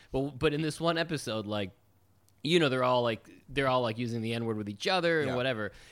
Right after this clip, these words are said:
Speaker 1: And then this white guy comes from the label, and he thinks he's all cool, and he's
Speaker 2: Uh-oh.
Speaker 1: like, "Yo, what's up, my niggas?" And they just all look at it, each other like,
Speaker 2: <laughs>
Speaker 1: "Did he just,"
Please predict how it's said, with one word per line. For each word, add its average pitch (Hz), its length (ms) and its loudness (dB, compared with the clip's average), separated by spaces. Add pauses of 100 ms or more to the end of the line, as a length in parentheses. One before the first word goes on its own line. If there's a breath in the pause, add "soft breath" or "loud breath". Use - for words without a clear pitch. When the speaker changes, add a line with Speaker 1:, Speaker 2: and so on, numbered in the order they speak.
Speaker 1:
And 123 140 -4
then 139 100 0
this 127 160 -2
white 156 260 2
guy 120 160 0
comes 113 240 -8
from 117 160 -6
the 107 60 -4
label, 120 360 -2
and 110 60 0
he 117 80 0
thinks 127 320 -6
he's 107 160 -8
all 98 140 -6
cool, 135 160 -6
and 127 80 -2
he's 123 80 -2
Speaker 2:
Uh-oh. 131 60 -2
Speaker 1:
like, 143 100 -2
"Yo, 220 220 0
what's 233 240 0
up, 320 120 -2
my 208 140 -2
niggas?" 202 240 -2
And 139 120 -4
they 135 40 -4
just 147 180 -6
all 139 180 -2
look 139 180 -2
at 123 80 -2
it, - 100 -6 (100)
each 117 220 -4
other 120 180 0
like, 95 300 -6 (200)
Speaker 2:
<laughs> - 220 -20
Speaker 1:
"Did 123 80 -8
he 160 80 -10
just," - 400 -12